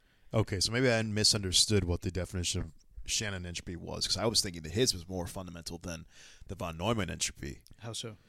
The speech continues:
Speaker 1: Because I was thinking the von Neumann one was quantum, which it is.
Speaker 2: It is,
Speaker 1: But
Speaker 2: yeah.
Speaker 1: then I was thinking that's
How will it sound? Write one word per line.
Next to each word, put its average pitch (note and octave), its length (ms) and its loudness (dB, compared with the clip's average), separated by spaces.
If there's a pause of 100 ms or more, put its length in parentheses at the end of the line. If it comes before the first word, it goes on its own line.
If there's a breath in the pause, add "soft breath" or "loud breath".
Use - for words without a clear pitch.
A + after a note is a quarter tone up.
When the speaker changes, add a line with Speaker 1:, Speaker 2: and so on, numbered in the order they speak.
(240 loud breath)
Speaker 1:
Because - 220 4
I A2+ 80 4
was A2+ 160 8
thinking G2+ 180 0
the F2+ 60 -2
von F#2+ 280 0
Neumann A2 300 4
one G2 200 2
was F2+ 240 0
quantum, G2 600 -2 (680)
which - 180 4
it B2 60 2
is. F2 340 -4
Speaker 2:
It A#2+ 120 -6
is, F#2+ 160 -6
Speaker 1:
But G#2+ 100 4
Speaker 2:
yeah. - 20 -4
Speaker 1:
then G#2 100 4
I G2 60 2
was G2 180 6
thinking G2 240 -2
that's F#2 320 -6